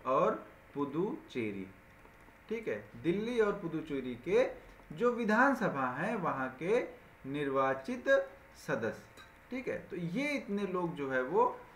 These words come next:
भाग लेते हैं। ठीक है, किसमें? राष्ट्रपति के निर्वाचक मंडल में। फिर एक आता है अनुच्छेद इकसठ,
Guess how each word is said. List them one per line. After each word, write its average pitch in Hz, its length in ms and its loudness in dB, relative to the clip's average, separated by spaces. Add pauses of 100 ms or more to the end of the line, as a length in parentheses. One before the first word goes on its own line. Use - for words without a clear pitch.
(140)
भाग 135 440 4 (320)
लेते 156 360 4
हैं। 98 240 -6 (400)
ठीक 277 200 -2
है, - 80 2 (260)
किसमें? 202 420 0 (380)
राष्ट्रपति 151 640 6
के 160 180 -4
निर्वाचक 123 680 0 (340)
मंडल 175 420 4
में। 240 240 -2 (320)
फिर 277 140 0
एक 254 220 6
आता 190 320 6
है 208 120 4
अनुच्छेद 170 600 -2
इकसठ, 214 480 0